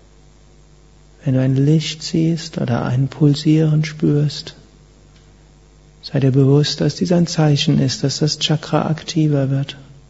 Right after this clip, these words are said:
Kommen Wortgedanken,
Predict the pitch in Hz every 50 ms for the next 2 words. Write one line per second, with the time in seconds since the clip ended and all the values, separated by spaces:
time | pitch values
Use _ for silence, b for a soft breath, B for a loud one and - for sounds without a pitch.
0 | _ _ _ _ _ - _ _ _ - _ _ _ - _ _ _ _ - -
1 | - _ _ _ _ - - _ _ _ _ _ _ b b b b b b b
2 | b b b b b - - - 160 160 160 151 147 156 156 175 180 156 - -
3 | - 160 - 170 170 170 170 170 - 180 170 175 170